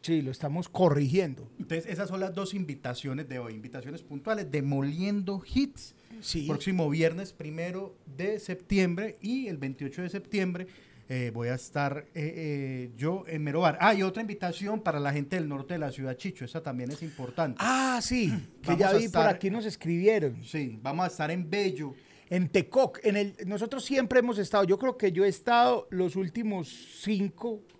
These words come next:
Speaker 1: festivales del Teatro Se Toma Bello, porque, pues, quiero mucho a Bello, porque me cae muy bien Hilde, porque me parece que vivir en, del teatro en cualquier parte del país es muy difícil y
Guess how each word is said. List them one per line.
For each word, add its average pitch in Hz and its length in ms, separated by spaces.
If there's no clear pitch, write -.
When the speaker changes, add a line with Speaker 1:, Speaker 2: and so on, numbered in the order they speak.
Speaker 1:
festivales 185 600
del 180 180
Teatro 156 320
Se 180 100
Toma 165 300
Bello, 131 360
porque, 170 260
pues, 147 220
quiero 175 240
mucho 202 320
a 175 60
Bello, 214 480
porque 160 720
me 156 140
cae 175 220
muy 196 180
bien 190 240
Hilde, 202 320
porque 160 320
me 151 120
parece 147 380
que 147 560
vivir 165 540
en, 190 240
del 185 200
teatro 151 500
en 185 60
cualquier 147 300
parte 175 400
del 147 240
país 143 400
es 175 120
muy 190 120
difícil 185 680
y 151 240